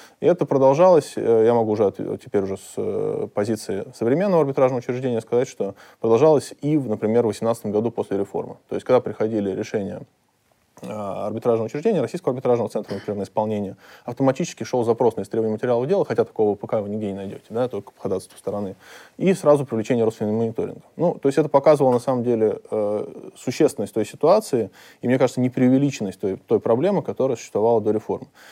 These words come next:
То есть дошло до того, что суды автоматически считали необходимым, ну, это, естественно, ни в какие, мне кажется, ворота не лезет, да, э, привлекать, ну, фактическую, там, финансовую спецслужбу, да, к рассмотрению дела о выдаче исполнительного листа.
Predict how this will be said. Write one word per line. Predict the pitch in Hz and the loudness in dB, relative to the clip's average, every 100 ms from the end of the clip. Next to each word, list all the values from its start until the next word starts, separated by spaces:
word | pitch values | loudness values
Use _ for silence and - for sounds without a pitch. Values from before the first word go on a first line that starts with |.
| - _ | -20 _
То | 110 | -2
есть | |
дошло | 110 139 | 0 2
до | 123 | 2
того, | 135 208 | 2 2
что | 220 | 0
суды | 127 139 | -6 0
автоматически | 156 123 113 - 180 - | 0 0 -4 -6 -10 -14
считали | - - 131 | -6 0 0
необходимым, | 110 104 123 131 180 131 110 | 0 -2 -2 0 0 -2 -4
ну, | 131 117 - - | -8 -10 -14 -20
это, | - | -10
естественно, | 104 110 117 101 | -8 -6 -6 -6
ни | 104 107 107 | -6 -8 -2
в | |
какие, | 117 - 107 | -2 0 -2
мне | 92 | -2
кажется, | - 98 - | -6 -6 -2
ворота | 104 104 - | 0 0 -2
не | 110 | -2
лезет, | 196 170 | 0 -2
да, | 110 123 - - - - | -4 -6 -8 -20 -20 -6
э, | 107 107 104 101 104 | 0 2 2 0 -2
привлекать, | 113 110 110 151 147 107 | 0 -2 2 2 2 -6
ну, | 117 | -8
фактическую, | 120 98 123 - 101 | -6 -6 -6 -8 -12
там, | 101 98 | -12 -10
финансовую | 110 113 117 98 95 | -2 -2 -2 -6 -10
спецслужбу, | - 104 - 135 156 104 | -6 -6 -4 -4 -4 -2
да, | 98 | -2
к | 120 | -2
рассмотрению | - 90 - 120 107 98 - | -6 -8 -4 -4 -4 -8 -10
дела | - 123 131 | -2 2 2
о | |
выдаче | 107 110 | 0 -4
исполнительного | - - - 95 | -8 -8 -6 -4
листа. | 120 - 104 | -4 -6 -14